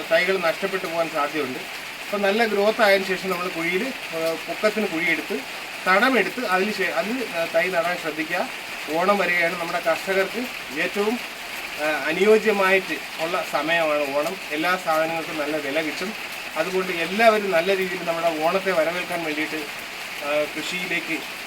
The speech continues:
ആ, നമ്മുടെ കർഷകരെല്ലാവരും, ആ, കഴിയുന്ന പരമാവധി മാക്സിമം കൃഷി ചെയ്യുക. നമ്മുടെ,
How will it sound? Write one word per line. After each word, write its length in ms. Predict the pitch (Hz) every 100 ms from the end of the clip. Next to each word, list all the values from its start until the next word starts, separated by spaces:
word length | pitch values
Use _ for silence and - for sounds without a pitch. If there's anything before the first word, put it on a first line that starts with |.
| 143
ആ, 220 | 139 123
നമ്മുടെ 260 | 151 160 170
കർഷകരെല്ലാവരും, 880 | 156 151 170 170 160 190 190 170 127 -
ആ, 420 | 139 139 131 - - - -
കഴിയുന്ന 400 | 151 175 214 214
പരമാവധി 600 | 196 165 185 208 220 196 185 - - - - -
മാക്സിമം 440 | 147 - 190 180
കൃഷി 300 | 156 143 165
ചെയ്യുക. 200 | 151 147
നമ്മുടെ, 380 | 160 151 151